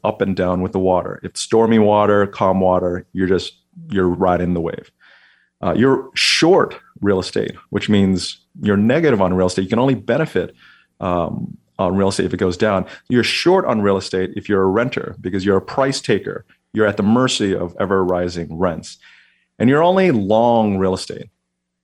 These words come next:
You can only benefit financially from real estate, really, if you own more than one property.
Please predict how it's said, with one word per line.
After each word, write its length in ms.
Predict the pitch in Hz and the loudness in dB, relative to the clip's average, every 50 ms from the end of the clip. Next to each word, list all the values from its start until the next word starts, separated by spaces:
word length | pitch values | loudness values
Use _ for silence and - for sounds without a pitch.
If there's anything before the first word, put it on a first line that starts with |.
| _ | _
You 40 | - | -6
can 120 | - 120 | -2 -2
only 160 | 127 147 151 143 | 0 2 0 0
benefit 500 | - - - 117 107 104 - - 95 - | -2 -2 -2 0 0 0 -2 -4 -6 -4
financially 460 | - 95 92 95 92 - - 92 87 | -4 -4 -2 -2 -4 -4 -6 -8 -8
from 220 | - - 85 87 | -8 -8 -6 -2
real 160 | 90 101 98 | 0 0 0
estate, 320 | 98 95 - - 92 - 92 | 0 -2 -2 -4 -4 -2 0
really, 340 | 98 101 98 92 85 87 - | 0 2 2 0 0 -2 -6
if 160 | - 95 - | -8 -8 -4
you 120 | 104 104 - | -4 -4 0
own 240 | 113 107 101 101 | 0 0 2 2
more 200 | 95 92 92 92 92 | 2 0 0 0 -2
than 160 | 92 87 87 | -2 -4 -6
one 180 | 87 87 85 82 | -6 -6 -8 -8
property. 500 | - - 90 92 87 - 87 57 57 | -4 -2 -2 0 0 -2 -6 -6 -8